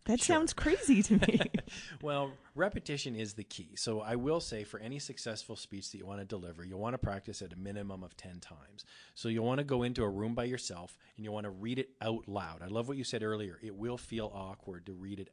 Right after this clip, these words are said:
Speaker 2: out loud. You'll wanna read through the speech out loud and then eventually pull one other person in to deliver that speech to, a person that you know and trust, and say, "How does this sound?" They, the person who's giving critiquing should say if you're going too fast or too slow.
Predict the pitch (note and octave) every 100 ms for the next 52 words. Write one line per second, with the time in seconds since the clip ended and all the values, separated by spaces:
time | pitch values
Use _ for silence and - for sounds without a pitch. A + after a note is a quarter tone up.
0 | - F2+ F#2 D#2 - - - - - -
1 | A#2 A#2 A2 A2+ C3 C#3+ B2+ - A2 -
2 | - G#2+ G#2+ G2 F#2+ F#2+ _ _ - G#2+
3 | G2+ F#2+ C#3 F3 - G#2+ G#2+ - G#2+ F#2+
4 | G2+ A#2+ C#3 D#3 D#3 B2+ - G#2+ G#2 F#2+
5 | F#2+ - - - G#2+ G#2 G#2 G#2+ G2+ -
6 | - G2+ F#2 - - G#3 G2+ - - A2+
7 | B2 A#2+ A2+ A2 A2 A2 - C#3 F#2 D#2+
8 | - - - - G#2+ G2 G2 - _ -
9 | A#2 A2+ G2+ G2+ F2 - - - - _
10 | _ _ _ C3 D3+ E3 - C3 B2+ C3
11 | - F3 F#3+ F#3 D3+ - C3+ B2 C#3 C3
12 | B2 - C#3+ A2 G2 - - - B2 -
13 | A#2+ A2 A2+ G#2+ G2+ G2 - C3+ B2+ A2
14 | G#2 G#2 - G#2 F2+ - F2+ D2 -